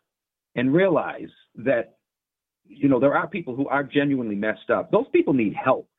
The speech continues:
not to cut them down just because they're a tranny. Get, get to find out what's going on in their head. Are they doing it, you know, just because, uh, uh,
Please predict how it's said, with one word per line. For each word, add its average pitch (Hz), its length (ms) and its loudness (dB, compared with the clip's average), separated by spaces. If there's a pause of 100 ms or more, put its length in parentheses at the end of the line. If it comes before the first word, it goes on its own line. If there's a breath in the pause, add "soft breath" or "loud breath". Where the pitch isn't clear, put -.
(360)
not 190 260 2
to 156 460 -4
cut - 180 -2
them 151 160 2
down 170 320 0
just 170 180 -4
because 185 360 0
they're 110 140 -8
a 98 40 -14
tranny. 147 380 0
Get, 180 260 -2
get 233 180 2
to 233 80 -2
find 202 280 0
out 156 160 0
what's 117 340 -2
going 131 240 2
on 143 180 2
in 107 60 -4
their 98 140 -4
head. 113 400 -2 (280 soft breath)
Are 151 100 0
they 139 120 -4
doing 185 320 0
it, 196 120 -4 (180)
you 151 140 4
know, 107 180 -4
just 135 200 -8
because, 127 420 -2
uh, 98 220 0 (840 soft breath)
uh, 80 320 -4